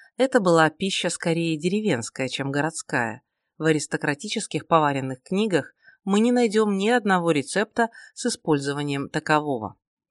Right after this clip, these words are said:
Тёмно-жёлтая или тёмно-коричневая жидкость с характерным тяжёлым запахом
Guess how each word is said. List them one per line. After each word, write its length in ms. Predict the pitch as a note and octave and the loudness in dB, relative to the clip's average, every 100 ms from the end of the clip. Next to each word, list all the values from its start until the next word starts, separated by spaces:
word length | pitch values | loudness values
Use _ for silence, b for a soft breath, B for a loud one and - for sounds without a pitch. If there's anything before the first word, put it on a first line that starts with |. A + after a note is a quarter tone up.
| _ _ _ _ _ _ _ | _ _ _ _ _ _ _
Тёмно-жёлтая 760 | - A3 G#3 E3+ F#3+ B3 E3+ E3 | 4 6 6 4 4 2 4 2
или 140 | E3 | 2
тёмно-коричневая 1080 | E3 E3+ D#3+ - D3+ D#3 E3 - D3+ C#3+ C#3+ | 0 0 0 0 0 0 -2 -4 -4 -2 -4
жидкость 540 | D#3+ F#3 - C#3+ - | -4 -6 -6 -8 -8
с 80 | - | -8
характерным 720 | - E3 C#3+ - F3 D#3 C3 | -2 0 0 -2 -4 -2 -4
тяжёлым 500 | C3 E3 D3+ C#3+ C3+ | -4 -6 -4 -4 -4
запахом 600 | B2+ F3+ A3+ D3 - C3 | 0 2 2 0 -2 -4